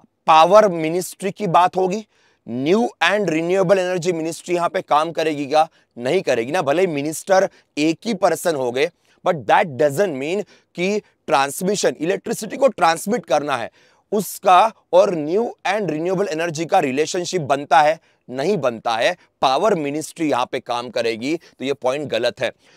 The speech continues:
मैंने जब आपको पढ़ाया था, जब मैंने आपको न्यूज़ बताई थी, तब भी हमने आरके सिंह साहब के पावर मिनिस्ट्री के एंगल में डिस्कशन किया था। तो आपसे मेरी एक बहुत, अ,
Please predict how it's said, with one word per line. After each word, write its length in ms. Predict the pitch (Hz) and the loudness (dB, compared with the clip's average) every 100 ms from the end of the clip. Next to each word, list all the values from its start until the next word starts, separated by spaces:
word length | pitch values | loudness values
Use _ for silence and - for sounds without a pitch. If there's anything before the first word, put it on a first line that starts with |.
| _ | _
मैंने 220 | 147 214 240 | -2 0 2
जब 200 | 240 214 | 4 4
आपको 260 | 214 - | 2 0
पढ़ाया 460 | - 156 143 170 196 | 2 4 8 8 6
था, 120 | 233 | 2
जब 220 | 175 160 | -2 -2
मैंने 140 | 190 196 | -2 -4
आपको 220 | 196 202 | 0 0
न्यूज़ 360 | 147 190 190 | 0 -2 -2
बताई 360 | 123 131 139 139 | -4 0 2 0
थी, 260 | 135 175 196 - - | -4 -6 -6 -12 2
तब 220 | 196 170 | 2 2
भी 260 | 127 151 - _ - | -2 0 0 _ -4
हमने 300 | 139 156 190 - | -2 0 -2 2
आरके 380 | 139 139 175 180 | 0 2 0 -2
सिंह 220 | 196 185 | -2 -6
साहब 300 | - 139 151 208 | 0 0 0 0
के 80 | |
पावर 480 | 247 - 143 147 208 | -2 2 4 6 4
मिनिस्ट्री 540 | 190 175 220 - - 240 | 2 -2 -4 -6 -6 0
के 140 | 254 | 2
एंगल 340 | 180 151 139 | 0 0 -2
में 220 | 139 160 185 - - | -2 -2 -4 -8 -10
डिस्कशन 520 | 143 - 165 151 135 | -8 -4 -4 -2 -4
किया 240 | 104 120 110 | -4 -4 -2
था। 220 | 117 - _ _ - | -2 -4 _ _ 2
तो 140 | - - | 4 4
आपसे 540 | 165 175 - - 254 254 | 4 4 2 -2 2 2
मेरी 420 | 190 190 208 233 _ - | 2 -2 -2 -6 _ -6
एक 100 | 196 | -6
बहुत, 840 | 131 98 147 151 214 - - 202 180 _ _ | -6 -2 0 4 4 2 0 0 0 _ _
अ, 60 | - | -2